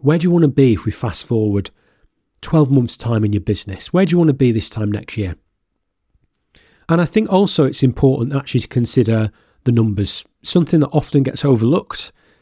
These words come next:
crazy as it is, but if you don't really have a handle on that, then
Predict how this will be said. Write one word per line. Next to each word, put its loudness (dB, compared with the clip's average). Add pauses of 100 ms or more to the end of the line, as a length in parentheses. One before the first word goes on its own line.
crazy 2
as 4
it -4
is, 2
but 0 (540)
if 0
you 2
don't 0
really 4
have 2
a -2
handle 0
on 2
that, -2
then 0